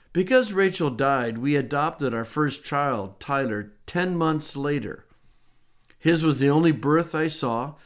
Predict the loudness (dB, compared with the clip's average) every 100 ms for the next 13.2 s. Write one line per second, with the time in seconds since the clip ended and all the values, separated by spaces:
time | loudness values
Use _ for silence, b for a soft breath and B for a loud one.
0 | b b -6 -4 0 2 4 2 2 2
1 | 2 0 0 0 2 2 0 -2 -2 -2
2 | -2 -2 -4 -8 -12 -12 -2 -2 0 -4
3 | -8 -12 b b b b b b 0 4
4 | 4 2 0 2 2 2 -2 0 2 2
5 | 0 0 -2 -2 -2 -4 -4 -4 -4 -6
6 | -8 -10 -10 -18 _ _ _ b b b
7 | b b b -4 -4 2 2 2 0 2
8 | 2 2 0 -2 -4 -4 -4 -6 -10 -16
9 | -20 _ _ _ 0 2 2 2 2 0
10 | 0 -4 -8 -10 -10 -10 -14 -20 _ _
11 | _ _ _ _ _ _ -20 _ _ _
12 | _ 0 0 2 4 4 4 0 0 2
13 | 0 -4